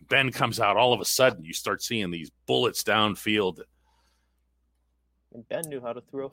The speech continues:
Speaker 2: football.
Speaker 1: Uh, he remembered, yeah. Jeff
Speaker 2: Yeah.
Speaker 1: Fry says, "Hola from Cancun. Can the Penguins figure out Sorokin?"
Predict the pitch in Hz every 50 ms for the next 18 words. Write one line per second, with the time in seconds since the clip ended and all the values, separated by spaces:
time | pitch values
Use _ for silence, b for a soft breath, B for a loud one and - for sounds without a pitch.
0 | _ - - - - - - - _ _ _ _ _ _ _ _ _ _ _ _
1 | _ _ b b b b b b b b b b b 120 123 - 123 139 143 123
2 | 123 117 117 139 190 226 202 78 76 65 - - 117 135 135 101 82 - - 143
3 | 147 139 - - 143 147 147 139 127 - - 110 107 98 - 131 127 131 131 127
4 | 123 117 - 120 107 98 - - 135 123 120 120 - - 165 170 160 139 120 104
5 | - 127 113 107 104 - - 135 139 139 127 113 - - - 139 131 127 113 107
6 | 113 123 120 - - - 104 90 90 110 135 160 156 - 101 80